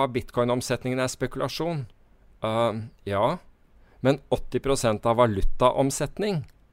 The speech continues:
åtti prosent av valutaomsetning er, er, er spekulasjon, så at det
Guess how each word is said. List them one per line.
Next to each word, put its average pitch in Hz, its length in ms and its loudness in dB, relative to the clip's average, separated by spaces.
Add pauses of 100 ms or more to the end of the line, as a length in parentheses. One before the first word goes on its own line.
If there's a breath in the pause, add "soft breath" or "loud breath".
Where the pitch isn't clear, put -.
(500)
åtti - 320 0
prosent 175 280 0
av 185 120 4
valutaomsetning 120 680 0
er, 143 140 2
er, 135 220 0 (100)
er 135 80 0
spekulasjon, 135 560 -2
så 135 140 2
at 123 100 -2
det 101 140 4